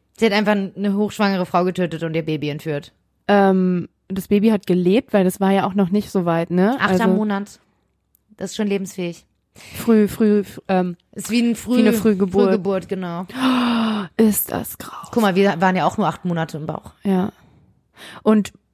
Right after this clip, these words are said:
Speaker 2: und, und, und Bobby ist direkt gestorben, oder?
Speaker 1: Ja,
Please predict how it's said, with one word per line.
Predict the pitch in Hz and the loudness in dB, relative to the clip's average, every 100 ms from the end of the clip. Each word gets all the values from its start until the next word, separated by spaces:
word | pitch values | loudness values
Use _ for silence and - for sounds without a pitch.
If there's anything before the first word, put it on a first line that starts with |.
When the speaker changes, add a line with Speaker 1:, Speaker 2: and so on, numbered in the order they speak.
| - | 0
Speaker 2:
und, | 214 196 - - | 2 2 -2 0
und, | 208 196 196 - | 2 2 0 0
und | 196 | 2
Bobby | 190 190 202 208 | 2 2 2 2
ist | - 196 - | 0 -4 -2
direkt | 185 180 | -2 -2
gestorben, | - - 185 190 220 254 | -4 -2 0 2 0 0
oder? | 196 190 190 190 202 - - - - - - _ _ | 2 4 2 2 -2 -8 -20 -20 -20 -20 -20 _ _
Speaker 1:
Ja, | - 175 131 | -2 -2 -2